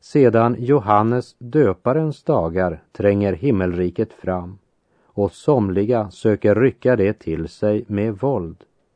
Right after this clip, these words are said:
Ty ända till Johannes har allt vad profeter och lagen sagt varit förutsägelser." O Gud, all sanningskälla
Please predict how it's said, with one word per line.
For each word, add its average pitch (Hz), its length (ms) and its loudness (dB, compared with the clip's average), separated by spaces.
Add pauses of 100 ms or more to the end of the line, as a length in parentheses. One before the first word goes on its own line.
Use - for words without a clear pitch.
(500)
Ty 107 240 0
ända 135 400 2
till 156 160 0
Johannes 107 680 -2
har 107 220 -2
allt 135 500 -2
vad 117 220 0
profeter 110 680 -2
och 120 120 0
lagen 95 500 -4
sagt - 720 -12
varit 85 760 -4
förutsägelser." 107 1300 -6 (1600)
O 117 320 2
Gud, 90 520 -4 (220)
all 104 420 0
sanningskälla 90 1400 -6